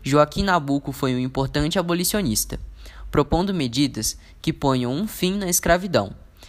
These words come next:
Ele contou com o apoio da princesa Isabel e encaminhou medidas de urgência.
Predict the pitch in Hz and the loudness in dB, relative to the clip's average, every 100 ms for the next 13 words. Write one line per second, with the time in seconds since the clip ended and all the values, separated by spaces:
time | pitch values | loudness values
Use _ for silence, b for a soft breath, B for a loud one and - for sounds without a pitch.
0 | b - 143 147 147 135 175 175 165 113 | b 0 2 2 -2 0 0 0 0 2
1 | 110 - 135 117 123 - 147 - 127 120 | 2 2 2 2 -2 0 -2 0 0 2
2 | 143 156 113 104 110 B B B B B | 4 4 0 -2 -6 B B B B B
3 | - 180 185 202 202 180 175 160 165 196 | 0 0 2 0 2 0 0 0 0 0
4 | 208 233 160 127 107 - | 0 0 0 0 0 -2